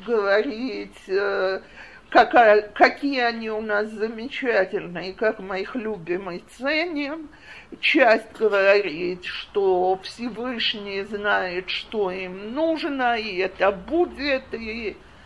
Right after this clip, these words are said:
так, и не позволять себе, насколько получается, никто из нас не ангел, срываться. Так. А если мы сами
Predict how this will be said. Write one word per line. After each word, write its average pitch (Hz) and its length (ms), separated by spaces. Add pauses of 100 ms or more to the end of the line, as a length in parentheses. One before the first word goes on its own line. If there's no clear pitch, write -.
(500)
так, 302 380 (140)
и 330 400
не 311 360
позволять 233 920 (140)
себе, 247 640 (380)
насколько 190 580
получается, 214 1000
никто 190 520
из 202 140
нас 392 380
не 196 220
ангел, 160 680
срываться. 214 800 (920)
Так. 240 260 (1040)
А 240 320
если 269 460
мы 269 280 (120)
сами 254 420